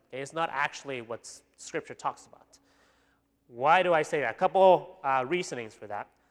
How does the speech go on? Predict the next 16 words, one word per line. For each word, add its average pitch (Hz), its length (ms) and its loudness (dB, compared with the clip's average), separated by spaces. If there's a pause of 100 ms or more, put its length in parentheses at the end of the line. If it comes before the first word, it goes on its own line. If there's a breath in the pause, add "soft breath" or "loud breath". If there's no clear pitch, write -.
One, 160 380 4 (500)
I 143 140 0
think 185 120 0
of 185 80 0
my 175 140 6
own 202 160 4
life, 135 300 -2
and 131 80 -14
sometimes 147 320 -10
you 151 60 -10
should 165 140 -14
do 165 120 -4
that 156 160 -2
too. 127 260 -8
Just, - 220 -18 (200)
okay, 110 200 -12